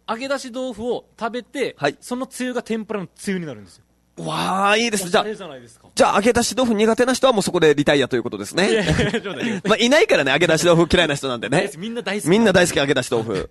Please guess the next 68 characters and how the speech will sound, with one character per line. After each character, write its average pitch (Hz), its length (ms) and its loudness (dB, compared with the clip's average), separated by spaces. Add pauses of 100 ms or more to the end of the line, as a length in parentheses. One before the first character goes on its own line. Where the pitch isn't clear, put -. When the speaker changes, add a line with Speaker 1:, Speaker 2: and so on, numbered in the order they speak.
Speaker 2:
は 147 240 0
い。 139 160 -6
Speaker 1:
そ - 220 -12
し - 160 -14
て、 233 240 -4
Speaker 2:
ほ 202 140 6
う。 - 100 6
Speaker 1:
蕎 302 100 -6
麦 262 200 -2
も 175 200 -8
大 277 240 -4
宜 254 80 -12
味 269 280 -10
村 262 120 -8
産 254 200 -10
の 233 40 -10
蕎 208 160 -16
麦 208 180 -8
粉 190 100 -16
を 185 40 -16
使 - 180 -16
っ 123 60 -14 (100)
た。 - 60 -16
Speaker 2:
は 156 220 0
い。 - 40 -2
Speaker 1:
大 233 100 -6
宜 254 80 -10
味 - 0 -
村 202 140 -14
最 180 140 -10
近 139 100 -18
も 117 60 -18
う - 20 -20
蕎 - 140 -14
麦 165 120 -8
も 120 60 -16
結 - 220 -20
構 107 140 -18
売 127 80 -14
り 135 60 -14
出 131 100 -12
し - 200 -20
中 113 220 -18
で。 120 100 -6
Speaker 2:
あ、 160 80 -2 (120)
そ 208 180 -2
う 208 40 0
な 147 100 -2
ん 110 80 -8
だ。 190 80 -6
Speaker 1:
そ 208 60 -6
う、 - 20 -6
大 214 60 -6
宜 220 100 -10
味 226 160 -10
村 220 160 -10
の、 233 240 -8
え 143 100 -12
ー、 139 60 -12
蕎 - 120 -20
麦 180 200 -8
粉 170 80 -14
を 165 100 -12
作 - 160 -20
っ - 20 -20
た - 140 -18
蕎 - 140 -14
麦。 101 240 -14